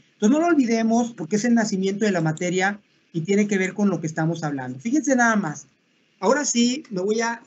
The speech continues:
detallar un poco con la, una de las personas que divulgó esas ideas. Fue gracias al ingeniero francés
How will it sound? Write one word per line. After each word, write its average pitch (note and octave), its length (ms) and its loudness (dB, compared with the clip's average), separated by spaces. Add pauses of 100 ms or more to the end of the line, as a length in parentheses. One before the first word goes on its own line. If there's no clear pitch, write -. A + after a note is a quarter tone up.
detallar F3 640 -6
un G3+ 140 -4
poco F3 360 -8
con E3 180 0
la, D#3 320 -2 (120)
una G#3+ 160 -2
de G#3 60 -2
las D#3+ 140 -4
personas F3+ 560 -6
que F3 140 -6
divulgó D#3+ 500 2
esas E3+ 280 -6
ideas. E3 540 -2 (800)
Fue F3+ 120 -6
gracias E3+ 360 -2
al D#3+ 120 0
ingeniero E3+ 680 0 (380)
francés F#3+ 560 -2